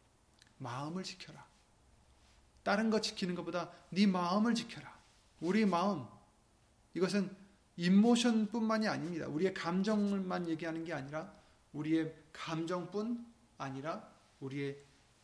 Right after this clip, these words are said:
생각까지도 우리는 지켜야 됩니다. 그래서 빌립보서 사 장 말씀을 통해서 아무것도 염려하지 말고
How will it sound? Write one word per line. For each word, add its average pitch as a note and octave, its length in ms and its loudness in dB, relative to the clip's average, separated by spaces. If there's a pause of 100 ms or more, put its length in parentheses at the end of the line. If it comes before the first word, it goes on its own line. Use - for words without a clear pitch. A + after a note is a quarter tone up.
(320)
생각까지도 A#3 760 -6 (1500)
우리는 C3+ 240 -6
지켜야 - 360 -8
됩니다. B2+ 340 -10
그래서 G3 320 0 (400)
빌립보서 F#3 380 -2
사 E3+ 160 -6
장 F3 160 -6
말씀을 D3 400 -6
통해서 B2+ 460 -12 (1600)
아무것도 A3 440 0
염려하지 E3+ 420 0
말고 D3 500 -6